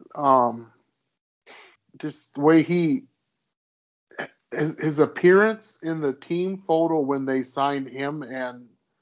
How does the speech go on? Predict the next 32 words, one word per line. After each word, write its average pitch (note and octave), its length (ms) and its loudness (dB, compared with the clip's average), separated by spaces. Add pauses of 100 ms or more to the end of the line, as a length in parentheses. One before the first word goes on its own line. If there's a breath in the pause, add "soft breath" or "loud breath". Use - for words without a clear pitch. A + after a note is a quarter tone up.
(500)
it C#3+ 120 0
was B2+ 560 -2
Wilfs, E3+ 760 2 (300)
Spielman, D#3+ 960 -4 (600)
and C3 220 -12 (160)
they C#3+ 140 -2
were C3+ 180 2
all, C#3 200 4
and C3+ 360 -10
Zimmer, C#3 400 -4
and B2+ 80 -8
they C3+ 80 -4
were C3+ 240 -2
all D3 160 2
wearing D3 300 -8
a C3+ 40 -14
purple D3 440 -12
tie. C#3+ 400 -4
Did B2 160 -14
you D#3 80 -20
see D#3+ 240 -16
that E3+ 320 -4
hi-, D#3+ 240 -4
highlight E3 480 -4
or D#3 260 -4
any, D#3+ 140 -8 (800)
uh, C#3+ 160 -2
flashback D#3 680 -4
of E3 80 -8
that D#3+ 180 -4
at D#3+ 120 -2
all? E3+ 360 -4